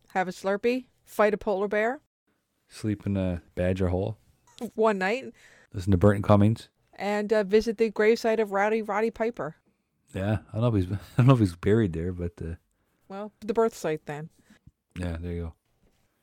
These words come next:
Speaker 1: Yeah, so Manitoba, they got stories. Apparently, they love U F Os there. In fact, the stories of reporting U F Os actually goes back to the seventeen hundreds in Manitoba. Like, the first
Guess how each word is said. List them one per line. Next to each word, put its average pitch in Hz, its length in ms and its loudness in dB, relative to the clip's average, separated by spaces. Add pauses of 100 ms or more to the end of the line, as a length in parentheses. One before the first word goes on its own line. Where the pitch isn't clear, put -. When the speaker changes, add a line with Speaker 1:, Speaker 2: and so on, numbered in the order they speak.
(120)
Speaker 1:
Yeah, 214 180 2
so 214 240 -2
Manitoba, 226 420 -2
they 208 120 -2
got 208 180 -6
stories. 262 520 0 (380)
Apparently, 226 420 2
they 208 140 2
love 202 240 2
U 202 140 2
F 190 160 -2
Os 180 280 -2
there. 160 380 0 (380)
In 226 140 2
fact, 233 320 4 (140)
the 220 80 -2
stories 302 400 0
of 240 200 -2
reporting 220 680 2
U 185 100 2
F 185 220 -2 (120)
Os 180 320 -4 (260)
actually 202 280 2
goes 202 180 0
back 196 200 0
to 208 80 0
the 202 60 0
seventeen 190 420 -2
hundreds 175 440 -2
in 202 160 -8
Manitoba. 190 680 -2 (220)
Like, 196 180 4
the 175 80 -4
first 165 420 0